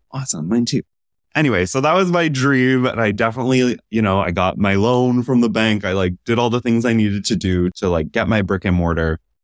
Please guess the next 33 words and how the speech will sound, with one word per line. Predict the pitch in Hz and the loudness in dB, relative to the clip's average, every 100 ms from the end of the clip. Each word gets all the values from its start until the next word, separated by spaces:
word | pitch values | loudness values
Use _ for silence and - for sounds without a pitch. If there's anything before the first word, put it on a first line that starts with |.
| _ _ _ _ _ _ | _ _ _ _ _ _
Um, | 85 82 80 | -4 -2 0
but | 101 95 | -2 0
now | 101 107 107 107 101 | 0 2 2 2 0
then | 95 95 | 0 0
the | |
pandemic | 85 90 82 80 80 | -2 -4 -2 -2 -4
hit | - 80 - _ _ _ _ - | -4 -8 -8 _ _ _ _ -4
and | 90 87 | 0 2
now | 87 87 87 87 - - | 2 2 2 0 -2 -4
I | |
went | 92 82 73 | -2 -2 0
virtual. | 110 117 127 117 110 113 - | -2 -2 0 2 2 0 -2
I | |
was | 165 | 0
already | 233 254 | 0 0
doing | 165 120 117 | 0 2 0
some | 110 98 98 | 0 0 0
virtual, | 101 104 123 117 120 135 - | 0 -2 -2 0 2 0 -4
so | - 113 98 92 | -4 0 2 2
it | 107 | 0
wasn't | 101 104 101 | 0 0 0
a | |
huge | 92 - 101 95 - | -2 -2 -2 -2 -2
pivot | 98 85 - | -4 -4 -6
for | - 87 | -4 0
me, | 87 87 85 117 151 - - | 2 2 2 0 -2 -6 -4
but | 120 85 85 - - _ _ | -2 0 -2 -6 -10 _ _
I | 101 | -2
wasn't | 101 92 | 0 0
really | 85 - | -2 -2
advertising | 82 85 90 113 110 110 110 | -4 -4 -4 -2 -2 0 0
that. | 113 131 | 0 -2
So | - 92 87 82 | -2 0 0 -2